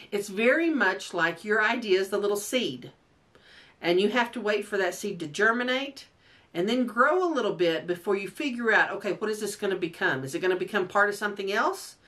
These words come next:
Is it gonna become something I, uh, cull, that I delete? Is this gonna be-, become something huge?" And so those ideas are always in the mix. Now, while I'm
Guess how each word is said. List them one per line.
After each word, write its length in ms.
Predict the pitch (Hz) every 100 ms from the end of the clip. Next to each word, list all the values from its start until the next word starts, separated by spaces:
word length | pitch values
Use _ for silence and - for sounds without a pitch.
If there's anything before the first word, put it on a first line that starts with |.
| -
Is 180 | 180 233
it 80 |
gonna 140 | 247 285
become 320 | 277 - 247
something 460 | - 226 233 220 -
I, 400 | 185 185 190 190
uh, 240 | 170 151
cull, 540 | 139 - 185 196 269 - -
that 120 | 160
I 120 | 165
delete? 560 | 170 160 156 277 - - _ - 277 247 - -
Is 180 | 185 190
this 160 | 285
gonna 180 | - 247
be-, 120 | 208
become 580 | 208 185 175 - 202 202
something 540 | 202 208 185 196 185 - _
huge?" 640 | - - - - - - _ _ _ _ _ _ - - _ -
And 180 | 175
so 160 | 175 196
those 240 | 202 240
ideas 420 | 233 202 180 190 170
are 140 | 160
always 840 | - 190 202 220 214 208 208 202 180
in 100 | 170
the 60 |
mix. 460 | 151 123 - - - _ _ - -
Now, 200 | 165 156
while 340 | 208 247 294
I'm 340 | 254 247 254